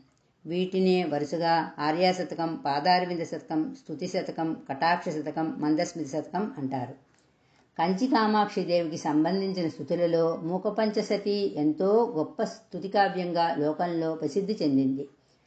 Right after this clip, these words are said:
సాక్షాత్తు అమ్మవారే మూకశంకరుల చేత ఈ దివ్య స్తుతుల్ని పలికించటంతో ఇందులోని శ్లోకాలు మంత్రాల్లా పనిచేస్తాయని భక్తుల విశ్వాసం.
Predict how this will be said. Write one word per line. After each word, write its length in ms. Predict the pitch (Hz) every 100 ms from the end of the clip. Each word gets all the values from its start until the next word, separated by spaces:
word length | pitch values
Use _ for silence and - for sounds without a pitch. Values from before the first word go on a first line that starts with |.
| _ _ -
సాక్షాత్తు 800 | 143 165 - 196 190 - 180 175
అమ్మవారే 600 | 165 156 185 220 220 226 220
మూకశంకరుల 880 | 165 175 208 196 202 196 208 190 196
చేత 360 | 185 185 185
ఈ 280 | 214 - 175
దివ్య 320 | 151 160 190
స్తుతుల్ని 600 | 208 180 180 214 214 - - - _ 160
పలికించటంతో 1000 | 165 180 208 202 190 160 151 156 156 156 - _ -
ఇందులోని 440 | 202 208 208 190
శ్లోకాలు 680 | 156 151 156 196 185 175 175
మంత్రాల్లా 640 | 156 151 156 208 208 202 190
పనిచేస్తాయని 840 | 151 151 165 160 - 165 165 220
భక్తుల 460 | 202 156 - 202 202
విశ్వాసం. 720 | 151 - 151 139 131 120